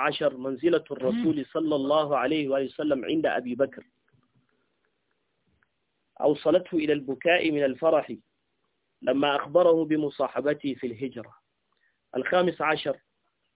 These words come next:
الرغبة في الإسهام في طريق الخير، وعدم الاعتماد على الآخرين في ذلك. فالرسول صلى الله عليه وسلم أبى أن يركب راحلة ليست له حتى اشتراها من أبي بكر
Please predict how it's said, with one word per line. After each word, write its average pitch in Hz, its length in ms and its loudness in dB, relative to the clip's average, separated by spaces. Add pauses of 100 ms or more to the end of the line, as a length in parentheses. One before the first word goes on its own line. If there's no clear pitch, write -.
(100)
الرغبة 165 540 2
في 151 120 -4
الإسهام 165 580 -2
في 147 160 -6
طريق 151 380 0
الخير، 135 460 -4 (680)
وعدم 165 500 4
الاعتماد 156 600 2
على 139 220 2
الآخرين 135 640 -2
في 127 160 -10
ذلك. 127 460 -2 (640)
فالرسول 147 540 2
صلى 170 200 4
الله 160 400 4
عليه 156 220 2
وسلم 139 400 -4 (760)
أبى 165 200 4
أن 160 300 2
يركب 165 420 2
راحلة 143 720 0 (600)
ليست 165 460 0
له 139 380 0 (160)
حتى 170 340 -4
اشتراها 143 640 0
من 175 200 0
أبي 135 240 -4
بكر 156 280 -2